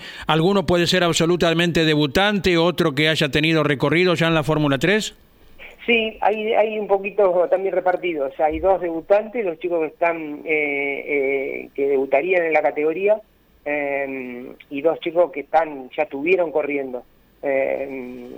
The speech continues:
Speaker 2: eh, por ahí con algún lapso de... De, de carreras, pero, pero sí. Así que, eh,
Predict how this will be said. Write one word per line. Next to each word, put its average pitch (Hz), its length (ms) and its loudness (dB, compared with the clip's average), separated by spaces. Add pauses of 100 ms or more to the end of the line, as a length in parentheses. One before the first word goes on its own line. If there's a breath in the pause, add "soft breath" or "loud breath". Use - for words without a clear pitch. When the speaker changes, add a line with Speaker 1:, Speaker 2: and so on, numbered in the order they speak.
(440)
Speaker 2:
eh, 131 880 -6
por 135 180 4
ahí 147 140 2
con 135 200 -2
algún 139 920 -4
lapso 156 380 2
de... 135 440 -6 (480)
De, 131 480 -2
de 135 120 0
carreras, 180 460 4
pero, 139 640 -4
pero 131 240 -4
sí. 131 100 -14 (320)
Así 135 300 -10
que, 127 580 -6
eh, 127 440 -6